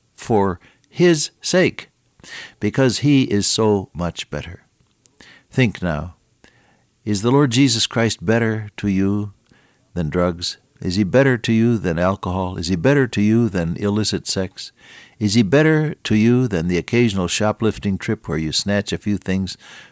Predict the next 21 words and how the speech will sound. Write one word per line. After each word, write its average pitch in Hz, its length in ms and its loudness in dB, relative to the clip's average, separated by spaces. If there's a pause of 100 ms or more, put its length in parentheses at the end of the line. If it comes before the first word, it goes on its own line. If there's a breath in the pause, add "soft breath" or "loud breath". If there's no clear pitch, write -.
(120)
uh, 78 340 -4
slyly 98 480 0
from 85 220 -4
a 80 60 -4
counter 98 360 -2
and 78 160 -4
go 87 100 -2
home 92 160 0
to 92 100 -4
gloat? 95 360 -2 (760 loud breath)
Is 113 220 2
he 117 120 4
better 135 440 2
to 123 240 0
you 113 300 0 (880 loud breath)
than 92 160 -2
cheating 120 400 2
on 90 180 0
wife 92 260 0
or 98 100 -2
husband? 95 500 -6